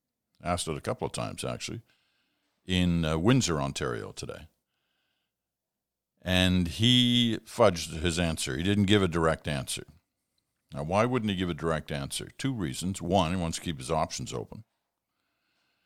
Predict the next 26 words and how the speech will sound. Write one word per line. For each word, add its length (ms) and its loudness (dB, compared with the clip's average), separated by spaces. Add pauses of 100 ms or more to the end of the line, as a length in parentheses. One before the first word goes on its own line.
(500)
And 260 -6
two, 420 4
if 120 0
he 100 2
reads 240 2
the 140 2
history 360 4
books, 440 0 (760)
he'll 160 2
know 200 8
that 100 6
his 180 4
father 520 8
answered 360 0
that 220 0
question 380 0
in 100 0
nineteen 400 -2
seventy-nine, 800 0
saying, 400 2
"Well, 200 0
I 120 6
might 240 -2
consider 440 -4
it, 120 -4
yes." 420 -4